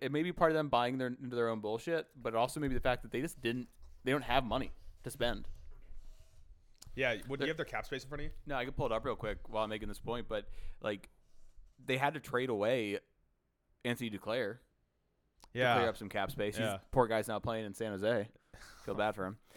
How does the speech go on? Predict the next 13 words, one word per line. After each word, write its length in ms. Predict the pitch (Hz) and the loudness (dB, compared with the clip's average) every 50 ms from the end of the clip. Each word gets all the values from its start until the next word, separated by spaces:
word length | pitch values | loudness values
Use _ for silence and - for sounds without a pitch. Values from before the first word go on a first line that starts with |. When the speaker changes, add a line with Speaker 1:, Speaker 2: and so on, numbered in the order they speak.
| - - - - | -20 -20 -8 -2
Speaker 1:
Um, 440 | 113 110 107 107 104 101 101 104 98 - - - - _ _ _ _ _ _ _ _ _ _ _ _ _ _ - 135 - _ _ _ | 0 2 4 2 2 0 -2 -6 -8 -10 -16 -20 -20 _ _ _ _ _ _ _ _ _ _ _ _ _ _ -20 -20 -20 _ _ _
so 120 | - 143 | 0 4
there 60 | 143 156 | 4 4
Speaker 2:
With 60 | 170 156 | 4 4
Speaker 1:
wasn't, 100 | 160 156 | 4 4
like 60 | 151 139 | 4 2
Speaker 2:
James 160 | 135 139 120 | 0 -2 -2
the 80 | - 120 | -4 -2
Gay 260 | - 117 107 107 107 | 0 0 0 0 2
Hater 300 | 98 117 113 113 113 104 | 2 0 0 2 2 0
Reimer. 380 | 95 98 92 104 107 98 98 - - - - - _ - | 0 0 -2 -2 -2 -2 -6 -6 -8 -18 -20 -20 _ -10
Speaker 1:
<laughs> 240 | 127 - - - | -8 -8 -8 -6
Yeah. 200 | - 135 131 120 | -4 -4 -4 -4